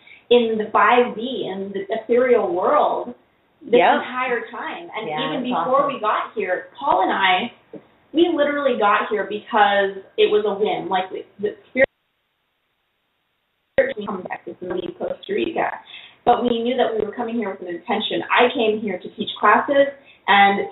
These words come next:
Speaker 1: to do in-person networking, much like we're doing right now, like, like actually creating networks of
Speaker 2: Yep.
Speaker 1: like-minded, like-hearted people, because I felt like Spirit was really commanding that I do that.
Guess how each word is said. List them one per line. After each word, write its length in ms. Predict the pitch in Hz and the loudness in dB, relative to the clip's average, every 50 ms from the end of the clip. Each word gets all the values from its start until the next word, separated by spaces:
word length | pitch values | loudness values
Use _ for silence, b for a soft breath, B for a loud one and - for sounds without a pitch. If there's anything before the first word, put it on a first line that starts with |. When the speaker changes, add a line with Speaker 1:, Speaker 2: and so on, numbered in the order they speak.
| - - | -2 -2
Speaker 1:
to 160 | 220 - - - | -2 -2 -2 -4
do 320 | 233 226 220 220 214 214 - | -2 -2 0 2 0 0 2
in-person 540 | - 226 233 226 - 233 214 220 - 240 214 | 2 2 2 2 4 4 4 4 2 2 2
networking, 400 | 196 - - 185 185 - - 185 | 2 2 2 2 0 -2 -4 -2
much 220 | 180 185 185 185 - | 0 0 0 0 0
like 160 | 214 202 - - 190 | -2 -2 -2 -2 -2
we're 80 | 180 180 | -2 -2
doing 240 | 185 175 175 175 | -2 -2 0 0
right 220 | 170 170 165 - 170 | 0 0 0 -2 -2
now, 240 | 175 - - 185 185 | 0 0 2 2 2
like, 160 | 180 - - - - - | 2 2 0 -4 -4 0
like 160 | 196 196 190 | 0 2 2
actually 400 | 190 190 196 - - - 233 220 - - | 2 2 2 2 2 0 0 0 0 2
creating 400 | 240 220 208 208 202 202 196 190 | 4 4 4 4 2 0 -2 -2
networks 480 | 190 185 180 180 175 - - - - - _ - 190 | -4 -4 -2 -2 -4 -4 -4 -6 -10 -16 _ -4 -2
of 160 | 180 - - - | -2 -2 -4 -2
Speaker 2:
Yep. 0 | |
Speaker 1:
like-minded, 720 | 190 - 196 208 240 294 - - 180 - - 180 180 175 175 | 0 4 6 6 6 4 4 0 -4 -8 -8 -10 -12 -10 -10
like-hearted 560 | 175 180 185 - - - 208 185 180 180 175 - _ | -8 -8 -10 -10 -10 -10 -10 -10 -10 -12 -16 -18 _
people, 520 | - 185 - _ 170 170 160 - - - _ _ _ _ | -20 -20 -20 _ -10 -8 -8 -8 -10 -12 _ _ _ _
because 300 | - 214 214 - - - - - | -8 -6 -2 0 0 0 0 2
I 240 | 202 226 247 247 254 | 2 2 2 2 4
felt 180 | 254 233 220 220 196 | 2 2 2 2 -2
like 160 | 190 - - - | -4 -8 -10 -10
Spirit 240 | - 202 - - - | -8 -8 -6 -6 -8
was 80 | - - _ _ 202 | -12 -14 _ _ -14
really 380 | 196 196 214 226 226 226 226 - | -10 -8 -4 -2 -2 -2 -2 -4
commanding 480 | 233 196 180 180 180 175 180 175 175 170 | -4 -4 -2 -2 -2 -2 -2 -2 -2 -2
that 80 | 165 | 0
I 160 | 165 165 165 | 0 0 0
do 140 | 165 170 165 - | 0 0 -2 -2
that. 240 | - - - - | -4 -8 -10 -12